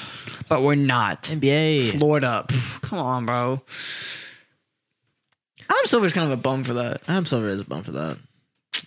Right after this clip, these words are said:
Speaker 1: Man. Anyway, Tom, what's the best thing you saw this week?
Speaker 2: Best thing I saw this week was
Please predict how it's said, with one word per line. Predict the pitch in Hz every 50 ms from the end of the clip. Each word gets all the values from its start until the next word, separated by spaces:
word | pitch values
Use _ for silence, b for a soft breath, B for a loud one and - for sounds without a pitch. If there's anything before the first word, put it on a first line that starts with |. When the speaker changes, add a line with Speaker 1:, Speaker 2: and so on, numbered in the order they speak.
| - _ -
Speaker 1:
Man. | 113 123 127 120 113 143 - -
Anyway, | 180 175 160 139 135 131
Tom, | - - 202 190 190 185
what's | 190 -
the | - 151
best | 156 143 -
thing | 139
you | 139 139
saw | - -
this | 120 123 -
week? | - - - - -
Speaker 2:
Best | - 165 -
thing | 262 233
I | 202
saw | 202 202
this | 170 -
week | 165 151 -
was | 139 131 127 127 123 113